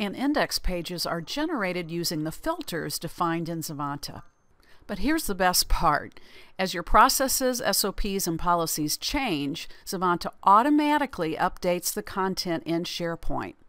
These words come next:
Everything that has been signed off and approved, of course. You can even put your website refresh exports on autopilot. And that's how Zavanta and SharePoint can work together.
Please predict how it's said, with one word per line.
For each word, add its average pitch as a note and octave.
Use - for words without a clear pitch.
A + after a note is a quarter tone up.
Everything A3+
that F#3+
has E3+
been E3
signed F3
off D#3
and D3+
approved, D#3
of -
course. -
You A#3
can A3+
even E4+
put -
your F3+
website F#3
refresh G3
exports G#3
on F#3
autopilot. F#3+
And G3
that's D#4
how B3
Zavanta F#3+
and D#3+
SharePoint E3
can A3
work G3+
together. D#3